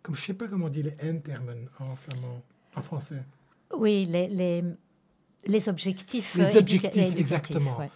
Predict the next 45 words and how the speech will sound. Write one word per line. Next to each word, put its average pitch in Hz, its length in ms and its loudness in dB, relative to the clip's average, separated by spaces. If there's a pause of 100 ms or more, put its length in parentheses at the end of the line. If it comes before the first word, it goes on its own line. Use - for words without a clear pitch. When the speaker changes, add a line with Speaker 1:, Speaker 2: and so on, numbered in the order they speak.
(180)
Speaker 1:
changent 196 380 2
constamment. 135 560 -2 (400)
Ça - 160 -2
met 156 140 4
beaucoup 185 240 0
de - 40 -12
pression. 147 460 -6
Ça - 140 -12
met 143 120 -2
des 143 100 -6
pressions 160 360 -4
sur - 160 -6
les 135 80 0
professeurs, 143 580 -6
sur 147 120 -8
la 131 100 -4
direction, 143 560 -6
sur 185 180 2
les 156 220 6
élèves. 120 360 -6 (540)
Et 160 40 -4
on 143 120 2
doit 147 140 2
constamment 156 560 2
suivre 151 520 -2
et 135 220 -6
évoluer. 143 680 0
Speaker 2:
Mm. - 240 -14 (240)
Speaker 1:
Et 151 80 -4
c'est 185 160 -2
pas 233 160 -2
facile. 202 460 -4
C'est 160 160 -12
pas 175 140 -12
facile, 185 440 -4
en 156 60 0
fait, 160 240 -4
de 156 100 -2
gérer 147 300 0
une 147 80 0
école 208 300 -4
parce 165 220 -10
qu'on 151 260 -2
est 156 140 -2
en 147 300 -4